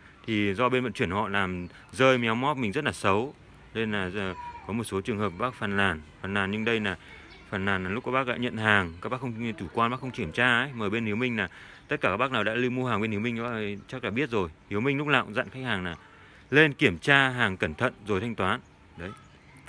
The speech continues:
Thì tiện đây em có video thì em lưu ý khách hàng vì là em muốn là cái kênh uy tín một phần rồi, nhưng mà những cái lưu ý đây là em, em muốn là khách hàng là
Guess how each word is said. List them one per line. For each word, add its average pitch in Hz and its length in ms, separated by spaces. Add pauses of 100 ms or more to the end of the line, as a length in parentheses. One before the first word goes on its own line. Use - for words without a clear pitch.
(320)
Thì 98 240
tiện 120 220
đây 123 180
em 117 180
có 95 80
video 110 360
thì 95 120
em 107 140
lưu 110 140
ý 95 100
khách 120 120
hàng 101 240
vì 92 100
là 90 100
em 101 260
muốn 95 160
là 104 160 (600)
cái - 80 (100)
kênh 127 220
uy 127 100
tín 120 320 (360)
một 98 100
phần 107 180
rồi, 95 140
nhưng 117 120
mà 98 160 (800)
những 143 140
cái 117 160
lưu 135 240
ý 120 120
đây 139 160
là 120 100
em, 123 160 (520)
em 139 240
muốn 123 200
là 117 220
khách 139 180
hàng 113 300
là 98 220